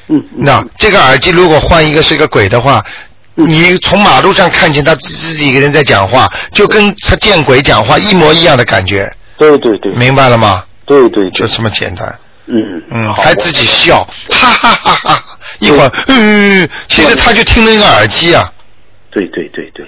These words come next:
Speaker 2: 啊，但是这个耳机要是换了个鬼在身上跟他讲话呢，这不就是不正常啊？
Speaker 1: 对，对，对，对。
Speaker 2: 啊。
Speaker 1: 对，接受的就是那个信息了。
Speaker 2: <laughs> 好吗？
Speaker 1: 对，那个我，这个我告诉他。
Speaker 2: 两个，叫他赶快念经。
Speaker 1: 好，
Speaker 2: 好吧？
Speaker 1: 我告诉他。
Speaker 2: 还有什么问题？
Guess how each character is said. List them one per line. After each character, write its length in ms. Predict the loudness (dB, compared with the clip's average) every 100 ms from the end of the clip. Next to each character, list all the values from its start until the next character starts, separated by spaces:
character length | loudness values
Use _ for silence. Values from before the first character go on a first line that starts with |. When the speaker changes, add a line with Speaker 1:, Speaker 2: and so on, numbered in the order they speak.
| -8
Speaker 2:
啊， 280 | -6 -6 -4
但 140 | -2 -2
是 60 |
这 120 | 0
个 100 | 0
耳 120 | 2 2
机 140 | 0
要 60 | 0
是 100 | 0
换 180 | 0
了 80 | 0
个 100 | -2
鬼 280 | 0 0 0
在 180 | 0 0
身 180 | 0 0
上 140 | 0
跟 100 | 0
他 80 | 0
讲 220 | 0 0
话 160 | -2 -2
呢， 100 | -6 -12 -20 -20 -14
这 160 | -10 -6
不 120 | -2
就 140 | 0
是 100 | -2
不 120 | -2 -2
正 200 | -2 -2
常 220 | -4 -8
啊？ 120 | -10 -14 -18 -16 -2
Speaker 1:
对， 260 | 0 2
对， 220 | -2 -6 -6
对， 260 | -8 -10
对。 0 |
Speaker 2:
啊。 380 | -6 -4 -4 -4 -8 -10
Speaker 1:
对， 120 | -10 -10 -10 -8
接 140 | -6 -6
受 80 | -8
的 80 | -8 -16
就 60 | -14
是 80 |
那 120 | -12 -12
个 60 | -12
信 140 | -12 -14
息 140 | -14 -16
了。 100 | -10
Speaker 2:
<laughs> 40 |
好 180 | -2 0
吗？ 300 | 2 0 -2 -8 -2
Speaker 1:
对， 160 | 2 2
那 240 | 4 2
个 160 | 2 2
我， 140 | 2
这 140 | 2
个 120 | 2 2
我 80 | 2
告 180 | 2
诉 0 |
他。 60 | 2
Speaker 2:
两 280 | 2 2 2
个， 180 | 0 2
叫 120 | 2
他 100 | 2
赶 180 | 0 0
快 140 | 0
念 180 | 2 0
经。 180 | -2 -4 -8 -14
Speaker 1:
好， 200 | -2 0 0 -2
Speaker 2:
好 180 | -2
吧？ 240 | 2 0 0 -6
Speaker 1:
我 60 | -4
告 100 | 0
诉 20 |
他。 0 |
Speaker 2:
还 100 | 2
有 40 | 2
什 100 | 0
么 80 | 0
问 160 | -2
题？ 160 | -4